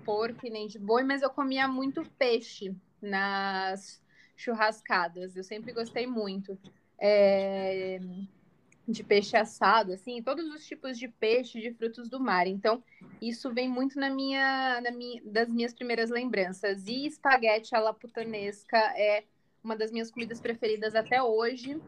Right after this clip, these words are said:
Hoje em dia eu faço a versão, né, vegana desse prato, mas na infância eu comia muito espaguete à la putanesca, o original com anchovas.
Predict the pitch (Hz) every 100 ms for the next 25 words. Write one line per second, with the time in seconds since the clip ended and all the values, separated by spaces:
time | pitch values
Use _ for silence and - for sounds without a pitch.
0 | - - - - 202 214 208 208 214 220
1 | 214 220 226 220 202 202 - 226 202 196
2 | 202 208 208 _ - - - 196 220 208
3 | 226 233 240 269 302 349 440 - - -
4 | - 196 208 - 214 - 220 208 254 262
5 | 247 214 208 214 214 214 226 - 208 220
6 | 226 240 226 226 233 226 220 220 262 269
7 | - 247 220 220 233 214 - - 214 196
8 | 220 226 - 240 233 - 202 233 226 220
9 | 233 254 269 262 233 220 226 175 143 -
10 | 226 240 254 247 269 - 208 190 175 190